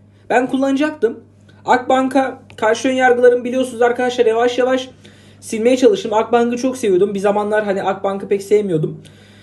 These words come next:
Ama dedim ki hani tekrardan bir başlangıç yapalım. E başlangıcımız böyle oldu. Gördünüz. Şöyle göstereyim.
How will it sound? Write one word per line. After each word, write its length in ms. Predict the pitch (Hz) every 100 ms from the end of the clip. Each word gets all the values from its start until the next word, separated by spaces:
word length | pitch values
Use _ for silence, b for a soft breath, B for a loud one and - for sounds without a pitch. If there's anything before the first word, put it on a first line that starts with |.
| B -
Ama 200 | 262 269
dedim 180 | 285
ki 100 | 269
hani 140 | 262 262
tekrardan 460 | 285 262 247 262
bir 80 | 262
başlangıç 520 | 254 247 254 262 269
yapalım. 320 | 220 196 240 - - - 208
E 80 |
başlangıcımız 680 | 254 247 240 202 190 226 208
böyle 220 | 214 196
oldu. 300 | 156 135 117 - - 160
Gördünüz. 580 | 196 180 147 - - - - - _ - - - _ _ _ _ _ _ _ _ _ - _ _ -
Şöyle 260 | - 196 180
göstereyim. 520 | 170 175 147 147 -